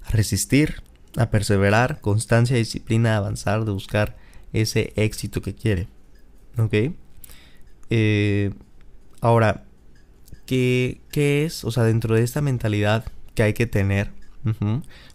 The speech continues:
¿cómo la puedo desarrollar? O sea, ¿qué es lo que yo tengo que desarrollar para llevar a cabo esta mentalidad y no caer,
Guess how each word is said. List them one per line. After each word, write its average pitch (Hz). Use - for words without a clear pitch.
¿cómo 147
la 117
puedo 123
desarrollar? 104
O 117
sea, -
¿qué 127
es 131
lo 127
que 110
yo 110
tengo 113
que 113
desarrollar 104
para 110
llevar 107
a 113
cabo 113
esta 117
mentalidad 107
y 113
no 107
caer, 110